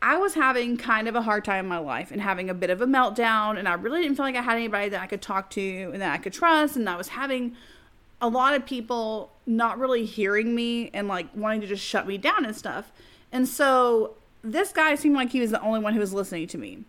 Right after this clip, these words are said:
Now, later on, I discovered that he was a fuckboy and that he was just, like, making me think he was listening to me, but he just seemed like he was the only one who was there for me. And so I decided in the heat of the moment, and probably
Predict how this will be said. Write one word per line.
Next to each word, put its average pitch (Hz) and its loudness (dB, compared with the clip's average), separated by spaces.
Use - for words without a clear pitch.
Now, 214 2
later 285 6
on, 165 -6
I 208 2
discovered 151 -6
that 196 -2
he 196 -2
was 165 -6
a - -10
fuckboy - -10
and 220 2
that 196 0
he 220 -2
was 208 -4
just, 190 -10
like, 120 -12
making 196 -6
me 175 -10
think 415 -4
he 339 0
was 330 -2
listening 294 0
to - -4
me, 254 0
but 214 0
he 262 -2
just 240 -4
seemed 302 4
like 226 -4
he 240 -4
was 226 0
the 208 -8
only 196 -4
one 180 -4
who 202 -4
was 180 -6
there 160 -6
for - -14
me. 110 -16
And 247 0
so 254 2
I 311 4
decided 254 0
in 226 2
the 214 -4
heat 262 0
of 320 2
the 294 4
moment, 185 -4
and 190 -2
probably 247 2